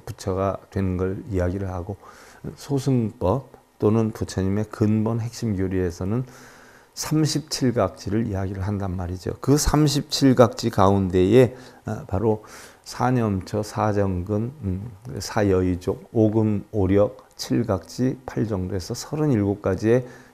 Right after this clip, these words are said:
깨달음에 이르는 실천소행법 가운데 바로 칠각지에 해당이 되는 거죠. 그래서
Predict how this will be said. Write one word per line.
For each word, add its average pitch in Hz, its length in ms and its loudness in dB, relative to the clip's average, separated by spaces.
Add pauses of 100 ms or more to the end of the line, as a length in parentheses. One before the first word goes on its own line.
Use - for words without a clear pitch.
(120)
깨달음에 101 600 2
이르는 92 340 -2
실천소행법 101 1400 -4
가운데 90 520 2 (500)
바로 98 280 2
칠각지에 147 840 2
해당이 92 380 -2
되는 90 220 -6
거죠. 87 320 2
그래서 92 320 4